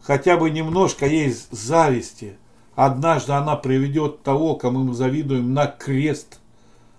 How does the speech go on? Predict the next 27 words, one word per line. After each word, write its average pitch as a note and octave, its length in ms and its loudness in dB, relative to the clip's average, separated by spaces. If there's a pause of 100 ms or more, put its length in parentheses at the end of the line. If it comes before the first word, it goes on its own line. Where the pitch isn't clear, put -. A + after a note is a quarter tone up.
Однажды D#3 640 2
мы F3+ 140 4
будем F#3 340 0
кричать, F3 760 4
орать: E3 640 6 (400)
«Распни C4 880 6
его!» G#3+ 800 8 (240)
и C3+ 100 2
будем D#3+ 320 2
требовать C#3+ 560 0
этого. G2+ 340 -8 (960)
Мы C3 160 0
забудем D3 520 0
свою C3 360 0
воспитанность, A2+ 960 -6 (420)
забудем E3+ 480 4
своё D3+ 260 2
положение, C#3+ 720 2
забудем E3 420 2
всё. - 500 4 (560)
Будем, F3+ 420 2
как D3+ 280 0
дикие E3 320 -2
мальчишки, F3 640 -2
из B2+ 140 -2
подворотни E3+ 540 2
орать: D#3+ 340 0